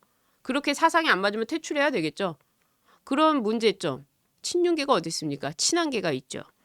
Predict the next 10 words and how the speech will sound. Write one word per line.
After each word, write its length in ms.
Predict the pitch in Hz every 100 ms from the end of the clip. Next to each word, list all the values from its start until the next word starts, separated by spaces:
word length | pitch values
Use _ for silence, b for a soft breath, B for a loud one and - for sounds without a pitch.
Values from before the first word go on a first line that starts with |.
| b b b
그리고 460 | - 220 165 147 - b b b
또 140 | 285 277
하나의 380 | 262 220 202
문제, 340 | 170 147 143 - _ _ _ b b b b b b b b b _ _ _ -
어, 320 | 180 175 165
대통령의 680 | 196 208 - 262 247 233 226
부부의 680 | 220 202 190 208 208 226 214
전행을 440 | 185 233 302 320
바로잡지 540 | - 277 196 - - 165
못했다. 520 | 143 151 - 139